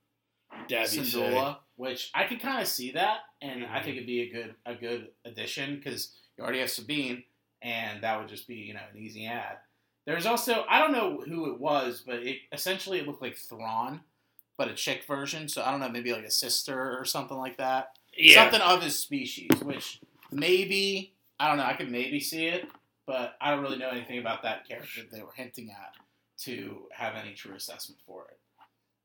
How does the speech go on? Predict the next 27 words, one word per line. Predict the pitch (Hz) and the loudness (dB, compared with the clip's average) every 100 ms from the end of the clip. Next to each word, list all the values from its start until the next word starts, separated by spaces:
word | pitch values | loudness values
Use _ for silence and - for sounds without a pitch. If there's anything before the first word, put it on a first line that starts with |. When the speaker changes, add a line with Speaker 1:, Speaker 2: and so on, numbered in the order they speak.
| _ _ _ _ _ _ - | _ _ _ _ _ _ -6
Speaker 2:
And | 147 | 0
the | |
last | 143 135 - | 2 2 0
thing | 131 | -2
I | |
had | 120 120 | -2 -2
was | 110 | -4
Bad | 110 107 104 | -4 -4 -2
Batch | 107 107 | -2 -2
Season | - 107 98 | -4 -8 -12
two | - 120 | -8 -8
is | 113 | -8
reportedly | - 120 110 107 | -12 -12 -12 -14
coming | 104 113 107 107 | -12 -12 -10 -14
in | 104 104 | -16 -14
the | 95 | -6
spring. | - - 107 104 - _ _ _ _ _ _ 110 | -6 -6 -14 -14 -20 _ _ _ _ _ _ _
Speaker 1:
Nice. | 107 101 107 113 | -16 -14 -14 -2
Speaker 2:
This | 117 | 2
spring. | - - 80 64 _ _ _ _ _ _ _ _ _ _ _ 107 | 2 0 -14 -16 _ _ _ _ _ _ _ _ _ _ _ -10
Speaker 1:
Nice. | 151 | -8
Speaker 2:
Like, | 107 104 | -8 -10
a | - | -10
couple | 127 120 | -8 -6
months | 113 110 | -8 -8
away. | 101 90 73 - _ _ _ _ - | -8 -8 -10 -14 _ _ _ _ -8
Speaker 1:
Nice. | 135 160 98 - | -4 -4 -4 -12